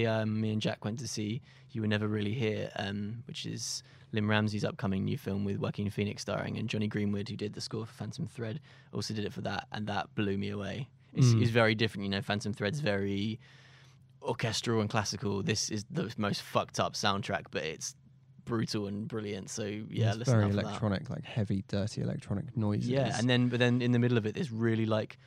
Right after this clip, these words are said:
Speaker 2: mellifluous, like, beautiful piece of music as
Speaker 3: Yeah.
Speaker 2: well. It's really cool. Um, yeah, I mean, I li-, I really like the Phantom Thread one, but I think you guys are probably right with that. Three Billboards, I did, wasn't remarkable in
Speaker 3: I can't
Speaker 2: score to me
Speaker 3: remember that
Speaker 2: at
Speaker 3: at
Speaker 2: all.
Speaker 1: I think it's Carter Burwell, right, who has quite frankly done better.
Speaker 2: Yeah.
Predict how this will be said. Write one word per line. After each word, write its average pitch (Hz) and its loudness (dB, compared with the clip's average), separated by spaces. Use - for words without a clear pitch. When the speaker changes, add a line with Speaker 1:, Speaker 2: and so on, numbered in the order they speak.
Speaker 2:
mellifluous, 113 -2
like, 117 -4
beautiful 113 -2
piece 110 0
of 165 0
music 175 4
as 113 8
Speaker 3:
Yeah. 107 6
Speaker 2:
well. 110 0
It's 120 -6
really 117 -2
cool. 110 2
Um, 120 6
yeah, 123 6
I 117 2
mean, 117 6
I 113 6
li-, 113 4
I 107 6
really 107 2
like 98 0
the 95 -6
Phantom 98 -4
Thread 104 -6
one, 101 0
but 107 -4
I 95 -4
think 101 -4
you 101 -6
guys 101 -6
are - -10
probably 110 -6
right 113 -6
with 107 -8
that. - -4
Three 151 0
Billboards, 120 4
I 113 0
did, 113 0
wasn't 117 -2
remarkable 110 4
in 110 6
Speaker 3:
I - 6
can't 139 4
Speaker 2:
score - 4
to 113 4
me 113 6
Speaker 3:
remember - 2
that 101 2
Speaker 2:
at - 2
Speaker 3:
at 107 2
Speaker 2:
all. 175 4
Speaker 1:
I 107 4
think 135 6
it's 131 2
Carter - 0
Burwell, 123 6
right, 101 2
who 110 0
has 104 -2
quite - -2
frankly 104 0
done 101 2
better. 92 0
Speaker 2:
Yeah. 120 -2